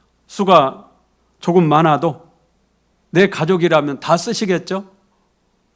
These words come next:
유인물을 꼼꼼히 잘 보시고 열다섯 칸을 다 채워주시면 감사하겠습니다.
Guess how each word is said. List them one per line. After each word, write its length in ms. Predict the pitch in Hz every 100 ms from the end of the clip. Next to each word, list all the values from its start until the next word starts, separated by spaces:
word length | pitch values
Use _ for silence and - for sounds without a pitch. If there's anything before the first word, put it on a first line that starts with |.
| _ _ _ _ _ _ _ _ _ _ _
유인물을 420 | 151 165 156 139 135
꼼꼼히 460 | 190 180 175 139
잘 220 | - 131
보시고 580 | 113 123 - 120 110 180 _ _ _ _ _ _ _ _ _ _ _ _ _
열다섯 440 | 143 147 139 135 156
칸을 340 | 147 131 123
다 320 | - - -
채워주시면 840 | - - 175 147 - - 123 185 202 _ _ _
감사하겠습니다. 800 | - 135 131 113 104 - -